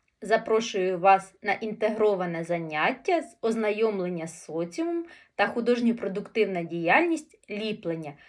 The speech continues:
Тема нашого заняття — півник-свищик. Діти,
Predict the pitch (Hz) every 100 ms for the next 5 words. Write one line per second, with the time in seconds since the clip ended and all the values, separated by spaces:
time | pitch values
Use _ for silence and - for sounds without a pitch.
0 | _ - 294 294 262 262 262 247 254 240
1 | 247 370 539 - 427 440 - _ _ -
2 | 226 359 330 330 - _ - - 185 190
3 | 180 - - 160 - _ _ _ _ _
4 | _ _ _ _ _ _ _ _ _ _
5 | _ _ _ - _ - 247 247 -